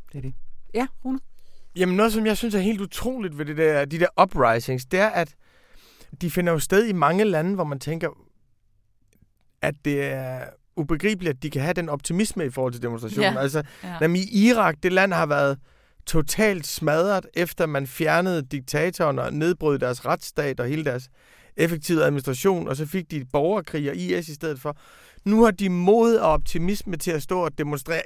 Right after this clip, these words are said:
Speaker 2: igen, og har gjort det i månedsvis i Iran, hvor min kone kommer fra, så derfor er min familie jo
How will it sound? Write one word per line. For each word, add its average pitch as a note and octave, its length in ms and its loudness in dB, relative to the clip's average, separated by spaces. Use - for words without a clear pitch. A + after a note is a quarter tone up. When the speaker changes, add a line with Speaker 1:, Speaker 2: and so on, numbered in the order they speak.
Speaker 2:
igen, F#3+ 400 2
og F3+ 80 0
har D#3 80 0
gjort F3+ 300 -4
det D#3 60 -2
i - 20 -4
månedsvis D#3 680 -2
i C#3 100 -4
Iran, G#3 360 6
hvor D3+ 100 2
min D3+ 160 -2
kone G#3 260 0
kommer E3+ 240 -2
fra, D3+ 220 -4
så D3+ 60 -10
derfor E3+ 220 -2
er E3+ 40 -2
min D#3+ 240 -6
familie G3 440 2
jo C#3 260 0